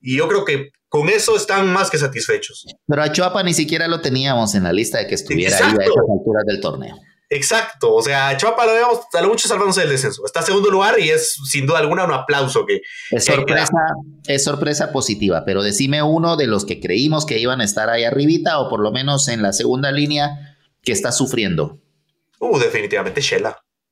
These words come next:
Speaker 2: Siendo campeón.
Speaker 1: Definitivamente. Siendo campeón, octavo lugar, o sea, estando a un punto de salirse. Mira, está a un punto de salirse con un partido más que Shinabajul, que es el que lo viene coleando.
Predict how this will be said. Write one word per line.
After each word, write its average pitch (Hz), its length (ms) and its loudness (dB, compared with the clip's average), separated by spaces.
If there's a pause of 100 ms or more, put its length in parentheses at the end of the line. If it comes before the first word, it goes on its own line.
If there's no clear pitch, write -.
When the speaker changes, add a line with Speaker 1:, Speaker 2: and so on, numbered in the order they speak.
(1120)
Speaker 2:
Siendo 123 260 0
campeón. 110 360 0 (100)
Speaker 1:
Definitivamente. - 320 -14 (420)
Siendo 135 440 -2
campeón, 131 400 -2
octavo 143 340 0
lugar, 139 220 2
o 147 60 0
sea, 151 100 0
estando 170 340 0
a 196 60 4
un 190 180 0
punto 240 400 2
de 143 80 4
salirse. 180 400 0 (300)
Mira, 143 280 -2
está 139 220 -2
a 214 40 4
un 269 180 0
punto 302 260 0
de 240 80 4
salirse 240 420 0
con 214 160 4
un 240 140 0
partido 180 560 2
más - 540 -2
que 147 120 -2
Shinabajul, 143 600 0
que 220 80 0
es 202 100 0
el 180 100 0
que - 80 -4
lo 151 60 2
viene 156 180 2
coleando. - 460 0